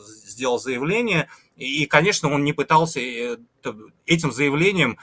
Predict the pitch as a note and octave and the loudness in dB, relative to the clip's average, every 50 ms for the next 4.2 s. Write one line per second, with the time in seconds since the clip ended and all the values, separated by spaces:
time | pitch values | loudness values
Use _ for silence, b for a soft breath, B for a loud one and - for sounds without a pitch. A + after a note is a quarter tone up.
0 | B B - - C#3 B2+ D3+ D3+ D#3 E3+ E3 D#3 - - D3 - - C#3 - - | B B -12 -10 -4 -2 2 2 2 4 2 2 0 -2 -6 -6 -6 -8 -6 -4
1 | D3+ D3 C#3 - C#3 B2+ A#2+ A2+ - - A#2 A2+ A2 A2 A2 G#2 G#2 G2 - B | -4 -4 -2 -2 0 0 0 -2 -4 -6 -6 -6 -4 -4 -6 -6 -8 -10 -12 B
2 | B B B B _ - D#3 - D3 B2+ - - C#3+ A#2 G2+ - - - G2 F#2+ | B B B B _ -2 -2 -2 -2 -4 -2 0 0 0 0 -4 -10 -14 -10 -6
3 | A2 C3+ D#3+ D#3+ A#2+ G#2 - - A2 G2+ G#2 - - A#2+ A#2+ A#2+ - - C3+ A2+ | -4 -4 -4 -6 -10 -16 -16 -16 -16 -16 -16 -14 -10 -8 -8 -8 -6 -6 -6 -6
4 | F#2+ E2+ E2 | -6 -8 -12